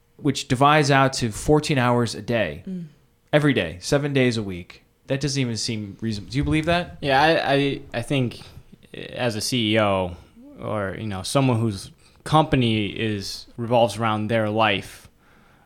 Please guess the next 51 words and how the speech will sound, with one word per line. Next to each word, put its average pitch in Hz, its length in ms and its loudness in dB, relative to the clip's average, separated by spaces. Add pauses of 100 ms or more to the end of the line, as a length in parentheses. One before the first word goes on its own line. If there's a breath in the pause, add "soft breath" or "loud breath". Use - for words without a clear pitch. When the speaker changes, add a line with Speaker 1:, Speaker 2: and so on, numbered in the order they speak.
Speaker 3:
I 117 80 -6
think 113 240 -4
one 117 200 0
can 120 200 -2
go 117 160 2
to 117 100 2
dinner 104 680 0 (140)
and 113 240 -4
work, 101 420 -2 (220)
have 113 360 -2
lunch 110 520 -2
and 110 140 -6
work. 107 240 -6
You 135 120 2
know, 110 260 2 (180 loud breath)
in 131 100 0
my 143 140 6
Speaker 1:
Right. 156 80 4
Speaker 3:
job, 139 220 6
I 131 80 6
don't 120 100 4
ha-, 113 260 0
I 131 120 2
don't 127 160 4
have 113 180 2
that 107 140 2
option. 101 600 0 (260 soft breath)
He - 120 -4
gets 170 220 6
to 147 80 2
be 139 260 6
in 120 160 0
locations 123 720 0
that 117 120 2
are 113 60 2
a 113 60 2
little 143 140 4
more 127 180 2
by 104 120 0
choice. 120 500 0
I'm 123 100 -4
not, 131 120 0
I'm 131 100 -4
not 131 200 2
trying 127 180 -2
to 110 80 -2
take 120 200 -2
away 113 180 -2
from 110 180 -8
his 98 160 -8
work 113 360 -4